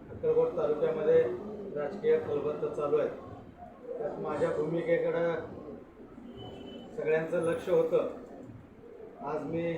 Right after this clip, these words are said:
देवीचं दर्शन घेतलं आणि काँग्रेस पक्षामध्ये राहायचं असं एक निर्धार आम्ही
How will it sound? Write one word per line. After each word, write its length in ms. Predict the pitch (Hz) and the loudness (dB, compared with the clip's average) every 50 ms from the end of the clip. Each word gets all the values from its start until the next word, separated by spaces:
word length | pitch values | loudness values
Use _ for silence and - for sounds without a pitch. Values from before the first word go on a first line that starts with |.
| - - - - - - - - | -4 -6 -8 -8 -8 -8 -8 -8
देवीचं 580 | - - - - - 143 147 160 - 160 165 | -8 -8 -6 -4 -2 0 0 0 2 2 2
दर्शन 420 | 165 156 156 - - 175 180 180 170 | 4 4 2 0 0 -2 -4 -2 0
घेतलं 320 | 165 160 - - 165 156 - - - - - - - - - - - - - - - - - - | 2 0 2 2 2 2 2 2 0 -4 -8 -8 -10 -10 -12 -8 -8 -6 -6 -6 -8 -10 -12 -10
आणि 160 | - 139 - - | -8 -8 -6 -4
काँग्रेस 480 | - - - 143 147 165 170 - - | -4 -2 0 2 2 2 2 0 -2
पक्षामध्ये 540 | 165 - - - 170 165 160 160 151 165 170 | -6 -6 -4 -4 -4 -4 -2 -2 0 2 2
राहायचं 440 | 151 147 151 151 147 - 170 170 170 165 160 - - - - 180 - - - - - - - - - | 2 4 2 2 2 4 4 4 4 2 0 -4 -8 -10 -10 -10 -10 -12 -12 -12 -14 -14 -14 -14 -8
असं 140 | - 160 160 | -2 2 2
एक 160 | 160 156 151 | 2 2 0
निर्धार 360 | 156 151 147 135 151 165 175 | 0 -2 0 0 2 2 2
आम्ही 340 | 170 170 160 - 160 160 | 2 2 2 0 0 -2